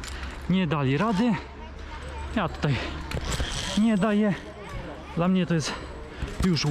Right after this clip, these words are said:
łatwa przeszkoda. Dla niektórych niestety nie.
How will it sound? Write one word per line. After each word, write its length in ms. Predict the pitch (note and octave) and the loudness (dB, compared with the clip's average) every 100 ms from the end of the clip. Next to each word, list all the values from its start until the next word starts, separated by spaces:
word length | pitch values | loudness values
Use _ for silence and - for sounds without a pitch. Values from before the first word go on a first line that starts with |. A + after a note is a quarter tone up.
| C3+ | 4
łatwa 340 | F3 F3 D#3 | 2 2 0
przeszkoda. 520 | C#3+ - - D3 D3+ G3 - - - - - - - C#3 | 0 0 2 2 2 0 -2 -12 -12 -10 -10 -10 -4 2
Dla 300 | D3 E3 G3 | 4 4 4
niektórych 520 | F#3+ - E3+ - - - | 2 2 2 2 -2 0
niestety 420 | F3 A3 D#3 - | 2 2 0 2
nie. 200 | F3 C#3 | 4 4